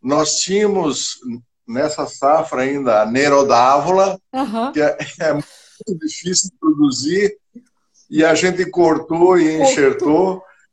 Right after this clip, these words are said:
Speaker 1: Então, acabou. Essa é a última safra que tem o Nero d'Avola.
Speaker 2: Uhum.
Speaker 1: E uma uva que chama Rebo,
Speaker 2: Uhum.
Speaker 1: que é um cruzamento feito na Itália,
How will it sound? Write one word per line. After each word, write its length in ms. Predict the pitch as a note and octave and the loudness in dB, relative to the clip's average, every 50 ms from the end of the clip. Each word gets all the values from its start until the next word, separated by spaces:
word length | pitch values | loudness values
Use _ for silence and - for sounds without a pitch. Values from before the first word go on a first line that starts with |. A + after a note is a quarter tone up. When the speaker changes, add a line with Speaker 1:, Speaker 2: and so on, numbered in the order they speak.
| _ _ _ _ - | _ _ _ _ -10
Speaker 1:
Então, 1200 | C#3+ D3 D3 - _ - E3 E3 E3 E3 E3 E3 E3 E3 E3 D#3+ D#3 D3+ D3 C#3+ C#3 C3+ C3 | -8 -8 -8 -6 _ -2 0 2 2 2 0 -2 0 0 2 4 4 4 4 4 4 4 4
acabou. 500 | C3+ C#3 C3+ - D#3+ D3+ C#3+ C#3+ D3 E3 | 4 2 2 2 2 2 2 2 2 2
Essa 280 | D#3 D#3 E3 D#3+ - F3+ | 4 4 4 2 2 4
é 20 | |
a 20 | D#3 | 4
última 440 | E3 F#3+ A3 G3 G3+ G3 F3 D#3+ C#3 | 4 4 2 0 -2 -2 0 0 0
safra 480 | - - D#3 D#3 D#3+ D#3 D#3 D3 C3 | 0 2 4 4 4 4 2 -2 -4
que 80 | - - | -4 -6
tem 160 | - C#3 C#3 | -6 -4 -4
o 60 | C3+ | -4
Nero 260 | C3 B2+ B2 B2 B2 | -4 -4 -4 -4 -4
d'Avola. 480 | - - G#2+ A2+ C3 C#3 D3 F3 F#3+ - | -2 0 2 2 2 2 0 -2 -4 -4
Speaker 2:
Uhum. 120 | G#3 - - _ _ _ _ _ _ _ _ _ _ _ | -4 -6 -12 _ _ _ _ _ _ _ _ _ _ _
Speaker 1:
E 100 | D#3+ F3 | -4 -2
uma 240 | F#3 F#3+ G3+ G3 F3+ - | 0 2 2 2 2 2
uva 460 | F3+ G#3+ A#3+ A#3 G3+ F#3 E3 - - | 0 0 0 0 0 0 -2 -2 -2
que 280 | - D3+ C#3 - - | -4 -4 -4 -4 -8
chama 280 | - - E3 D#3+ E3 E3 D3+ C#3+ C#3 | -8 -8 -6 -2 -2 0 0 0 -2
Rebo, 680 | A#2 A#2+ - - F#3+ G3+ G3+ D3+ B2+ A2+ G2+ - - - _ _ _ _ _ _ | -4 -6 0 2 4 4 4 4 0 -2 -2 -4 -6 -10 _ _ _ _ _ _
Speaker 2:
Uhum. 260 | G#3 G3 G3+ G#3 A3 | -2 2 2 4 4
Speaker 1:
que 60 | G#3 G3 | 4 4
é 280 | C#3 C#3 C#3 C#3+ C#3+ C#3+ | 4 4 4 4 4 4
um 180 | C#3+ C#3+ C#3 | 2 0 -2
cruzamento 440 | C#3 F3 F#3 F3 F3+ F3+ D#3+ - - - _ _ _ | 0 0 2 2 2 0 0 -2 -8 -16 _ _ _
feito 220 | D#3 D#3 D#3 D#3 | -2 -2 -2 -2
na 140 | C#3+ C#3 B2+ | -2 -2 -2
Itália, 680 | B2 A#2+ B2 A#2 G2+ G2 F#2+ G2+ A#2+ D#3 G3+ A#3+ A#3+ | -2 -2 -2 0 0 0 0 -2 -2 -2 -4 -4 -6